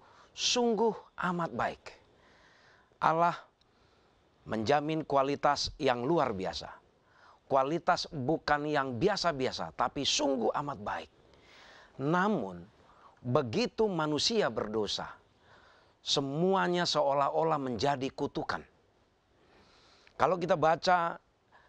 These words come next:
detail di tempat kita masing-masing, di Kejadian tiga ayat enam belas sampai sembilan belas.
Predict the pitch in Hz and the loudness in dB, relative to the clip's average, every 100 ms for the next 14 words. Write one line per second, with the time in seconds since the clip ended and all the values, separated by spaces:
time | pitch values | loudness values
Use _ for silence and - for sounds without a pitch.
0 | _ - 110 139 - 180 175 160 170 - | _ -6 -2 0 2 4 4 2 -2 -6
1 | - 123 139 135 - 160 143 120 110 104 | -4 -2 0 0 0 -2 0 0 -2 -2
2 | 117 - 95 82 - _ _ _ - - | -4 -4 -6 -10 -20 _ _ _ -20 -20
3 | - _ _ 101 117 120 135 143 131 175 | -20 _ _ -4 -2 0 2 2 2 0
4 | 139 170 131 139 139 131 127 147 143 131 | 2 4 4 0 2 0 2 2 2 0
5 | 123 113 131 127 117 104 104 101 90 - | 0 0 0 0 0 0 0 -2 -2 -8
6 | - | -10